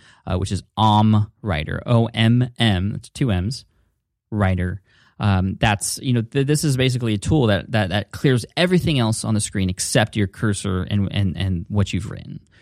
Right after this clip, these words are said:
So it pretty much just takes care of all the distractions. I mean, one of the hardest things I found is to actually write in WordPress because there's so many buttons, there's a lot of things going on, and, you know, your browser's open and Facebook's right there. I mean, what I do with Byword is I go full screen,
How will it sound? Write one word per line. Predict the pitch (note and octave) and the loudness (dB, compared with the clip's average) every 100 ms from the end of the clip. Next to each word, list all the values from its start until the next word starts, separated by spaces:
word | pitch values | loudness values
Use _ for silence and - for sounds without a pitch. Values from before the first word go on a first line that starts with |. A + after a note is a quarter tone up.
| - | 0
So | C#3 | 2
it | A#2 | 4
pretty | - F3 | 2 4
much | C#3+ | 4
just | - A2+ | 2 0
takes | A#2+ G#2+ | -2 -2
care | - A2 | -2 0
of | G2 | 0
all | F#2 | -2
the | |
distractions. | F#2+ G2 - - - D2 - | -2 -4 -4 -6 -8 -8 -4
I | |
mean, | G#2+ A2 | -2 0
one | B2 | 2
of | A#2+ | 2
the | A2+ | 2
hardest | A#2 A2 - | 2 2 0
things | G#2 | -2
I | F#2+ | -2
found | F#2+ B2 A#2 G2 | 0 2 4 2
is | F#2 | -2
to | - | -4
actually | G#2+ A2+ - G#2 | -2 -4 -2 -2
write | F#2+ G#2 G#2+ - - | 0 0 0 -4 -4
in | C3+ C3+ G#2+ G2 G#2 - _ _ | 2 4 4 2 -4 -14 _ _
WordPress | G2 A2 C3+ - F2 C2 - | 0 2 2 0 -4 -4 -6
because | G#2 G#2+ | -2 -2
there's | F#2+ | -2
so | - | -2
many | A#2+ G2+ | -2 -2
buttons, | - F3 - E3 D#3 C3+ | 0 -2 0 -2 -2 -2
there's | A2 | -4
a | |
lot | A2+ A2+ | -4 -6
of | G#2+ | -6
things | E3 D#3+ D#3+ D#3+ C3+ | -8 -4 -2 -2 -2
going | C#3 C#3+ C#3+ | -2 0 2
on, | C#3+ C#3 | 2 4
and, | A2 G#2 - - - | 4 2 -4 -16 0
you | G#2+ | 2
know, | |
your | F#2+ F#2+ | 2 0
browser's | C3+ D#3 D#3 D3 C#3+ | 0 0 2 0 0
open | C#3 C#3 B2+ | -2 0 0
and | G#2 | 0
Facebook's | - C#3+ - C#3+ - | 2 0 0 -6 0
right | C3+ B2+ | 0 2
there. | C3 A#2+ | 2 2
I | |
mean, | A2+ G#2+ - _ _ _ _ | 0 -2 -6 _ _ _ _
what | B2+ | 0
I | C3+ C3+ | 2 2
do | C3 | 2
with | B2+ G#2+ | 0 2
Byword | B2+ E3 A#2+ G#2 | 2 4 2 2
is | G#2 | 2
I | G#2+ | 2
go | F2 | 0
full | - - F3 | -2 0 0
screen, | - A#2 F#2 C#3+ | 0 -2 -2 -2